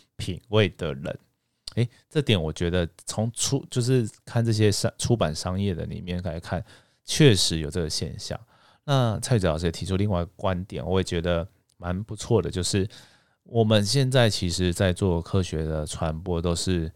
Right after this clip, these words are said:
以一个平台或一个，呃，媒体来，来做整个传播，那很少以比较个人的方式来。那，呃，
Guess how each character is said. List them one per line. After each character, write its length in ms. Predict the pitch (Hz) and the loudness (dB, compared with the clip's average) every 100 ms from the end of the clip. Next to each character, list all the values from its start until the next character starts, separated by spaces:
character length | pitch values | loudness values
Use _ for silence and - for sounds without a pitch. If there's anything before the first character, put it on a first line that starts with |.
| _ | _
以 220 | 98 85 - 101 | -10 -8 -4 -2
一 40 | |
个 200 | 98 82 | 2 2
平 280 | - 85 85 | 0 -10 -12
台 240 | - 82 | -4 -2
或 160 | 82 90 | 0 0
一 80 | 85 | 2
个， 320 | 90 82 80 | 2 2 0
呃， 140 | 85 85 | -2 -4
媒 280 | 80 85 101 | -2 -2 -2
体 300 | - 90 - _ | -2 -8 -12 _
来， 420 | 90 85 85 82 110 _ _ _ - - | -6 -4 -4 -6 -8 _ _ _ -20 -10
来 160 | 82 | -6
做 180 | 80 107 | 0 2
整 140 | 92 76 | 2 0
个 80 | |
传 340 | 73 - 78 82 | -4 0 0 -2
播， 300 | - 82 90 - - | -4 -4 -6 -12 -4
那 100 | 131 | -2
很 320 | 127 98 95 | 0 0 0
少 340 | 117 - 80 82 | 2 2 0 -2
以 120 | 110 | -6
比 120 | 80 | -6
较 240 | - 87 82 | 0 0 0
个 240 | - 95 | 0 0
人 220 | 82 80 78 | 0 -6 -6
的 360 | 90 87 90 - _ _ _ _ _ _ | -4 -4 -6 -12 _ _ _ _ _ _
方 280 | - 98 98 | -2 0 0
式 220 | - 95 | 0 0
来。 240 | - - - _ _ - | -4 -6 -12 _ _ -4
那， 240 | 123 107 - _ _ _ _ _ _ _ _ _ _ | 0 0 -2 _ _ _ _ _ _ _ _ _ _
呃， 600 | 107 101 101 95 95 92 | -4 0 0 0 -2 -4